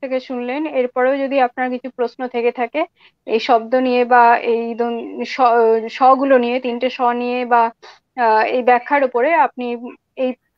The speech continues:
আজকের যে, আহ, live পোস্টের যে পেজে যে আমাদের post আছে তার কমেন্টে দিয়ে রাখবেন। পরবর্তী পর্বে নারায়ণবাবু সেটা উত্তর দিয়ে ওনার পরবর্তী বক্তব্য শুরু করবেন।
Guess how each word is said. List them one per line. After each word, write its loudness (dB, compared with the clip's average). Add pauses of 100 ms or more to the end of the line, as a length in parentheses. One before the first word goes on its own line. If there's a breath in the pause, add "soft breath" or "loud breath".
(180)
আজকের -2
যে, 6
আহ, 4
live 2
পোস্টের 0
যে 0 (240)
পেজে -2
যে -2
আমাদের -4
post -6
আছে -6
তার -2
কমেন্টে -4
দিয়ে 0
রাখবেন। 0 (640 loud breath)
পরবর্তী 6
পর্বে 4
নারায়ণবাবু 0
সেটা 0
উত্তর -6
দিয়ে -8
ওনার -6
পরবর্তী -4
বক্তব্য -8
শুরু -6
করবেন। -12